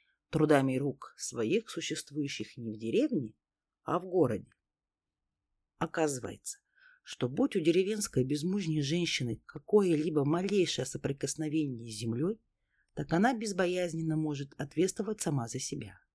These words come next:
Незаконные, которым отказывается в земле, не брошены деревенскими матерями, а выращены, и только малоземелье не дает их детям полного равенства в положении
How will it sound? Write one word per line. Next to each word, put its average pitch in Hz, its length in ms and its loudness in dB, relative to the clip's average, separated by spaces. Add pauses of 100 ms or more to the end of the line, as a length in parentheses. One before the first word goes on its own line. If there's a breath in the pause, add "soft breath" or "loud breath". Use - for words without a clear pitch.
(1200)
Незаконные, 151 720 4
которым 156 440 4
отказывается 139 760 0
в 127 40 -10
земле, 131 500 0 (300)
не 156 140 2
брошены 190 460 8
деревенскими 160 600 4
матерями, 131 580 -6 (300)
а 151 140 -2
выращены, 180 720 4 (460)
и 156 80 -2
только 185 340 4
малоземелье 185 840 4
не 135 140 0
дает 135 380 4
их 117 160 -4
детям 151 380 2
полного 139 520 2
равенства 143 480 -2
в - 80 -18
положении 120 720 -4